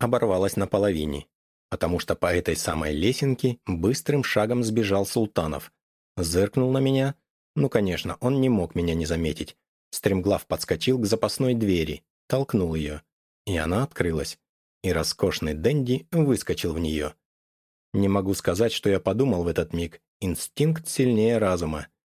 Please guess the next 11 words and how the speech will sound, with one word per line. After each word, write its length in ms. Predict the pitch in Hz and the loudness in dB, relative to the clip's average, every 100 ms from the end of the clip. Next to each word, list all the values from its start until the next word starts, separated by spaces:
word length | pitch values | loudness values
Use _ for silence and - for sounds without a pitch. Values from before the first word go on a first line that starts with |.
| - | -8
И 60 | 85 | -2
я 200 | 87 113 | 0 2
бросился 500 | 127 127 123 120 113 | 2 0 -2 -2 -2
следом, 480 | - 101 87 78 - _ _ _ - | 0 2 2 -2 -8 _ _ _ -4
вылетел 480 | 92 98 87 92 | 0 0 0 -2
в 80 | 82 | -2
ту 140 | - 82 | -4 -2
же 100 | 82 | 0
дверь 380 | 82 117 135 _ - | 2 2 0 _ -6
и 120 | 90 | -4
увидел, 580 | 80 80 123 147 143 | -2 0 0 2 0